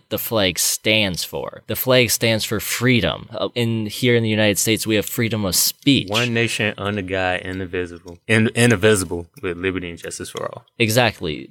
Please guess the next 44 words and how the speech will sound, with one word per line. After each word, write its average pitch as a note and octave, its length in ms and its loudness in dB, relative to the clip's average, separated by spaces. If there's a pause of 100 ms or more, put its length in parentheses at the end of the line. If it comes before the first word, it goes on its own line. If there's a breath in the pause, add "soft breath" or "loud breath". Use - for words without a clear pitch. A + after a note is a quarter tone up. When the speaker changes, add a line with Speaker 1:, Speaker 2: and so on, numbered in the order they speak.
Speaker 1:
People D3 240 0
are B2+ 80 6
protesting A#2+ 720 0
that G#2 140 0
the G#2 80 -2
fact G#2+ 400 -2
that F#2 220 -2
there's C3 200 2
people D3 540 2
in B2 80 0
the B2+ 80 -2
United A#2+ 420 4
States B2+ 480 2
that G#2+ 220 0
don't A#2+ 220 2
have A2 180 -2
the G2 80 -4
same G2+ 280 0
freedoms. - 640 -4
That's A3 200 2
what F#3 140 2
they're C#3+ 80 4
protesting. G2+ 680 0
There's A2+ 220 0
not D#3+ 240 2
protesting C#3 560 0
veterans. G#2 580 -2
They're G#2+ 140 -2
not A#2+ 260 2
protesting B2+ 760 0
that G#2 180 0
the F#2+ 80 -6
flag G#2+ 360 0
sucks. - 600 -2
It's A#2+ 160 2
against B2 580 2
what A2 180 0
it F#2+ 120 0
stands D#2+ 400 0
for. F2+ 100 -2
And G#2+ 80 0
I B2 60 4
think D#3+ 320 0
people, C3 600 2